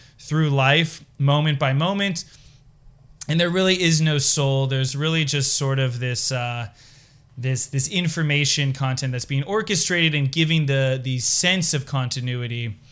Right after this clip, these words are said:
And I think this is obviously, like, the easiest model to defend because it's the least speculative, granted still being very speculative,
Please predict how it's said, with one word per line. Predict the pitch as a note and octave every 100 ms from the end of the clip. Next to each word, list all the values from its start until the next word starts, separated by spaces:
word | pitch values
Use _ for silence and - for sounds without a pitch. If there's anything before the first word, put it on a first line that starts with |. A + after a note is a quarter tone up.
| - - - - -
And | D#3+
I | E3
think | F#3+ F3+
this | E3+ -
is | D#3+ E3+
obviously, | E3 F3 F3+ E3 E3+ D#3
like, | C#3 C3
the | D3+ D#3
easiest | E3 E3+ D#3 D3+ C#3 C#3+
model | C3+ C3 C3+ C3
to | - B2+
defend | A2+ D#3+ D#3 E3 G3 F#3
because | C#3+ C3 C3+
it's | C3+ A#2+
the | -
least | B2+ C3 D3+ C#3 - - - - -
speculative, | - - D3+ C#3+ D#3+ D#3 F3 F3+ C#3
granted | D3 D3 C#3+ C#3+
still | B2+ - C#3
being | C3 C3 B2+ B2+ -
very | A2+ C3 D#3+ C#3+
speculative, | - C3 B2+ C3 B2+ C#3+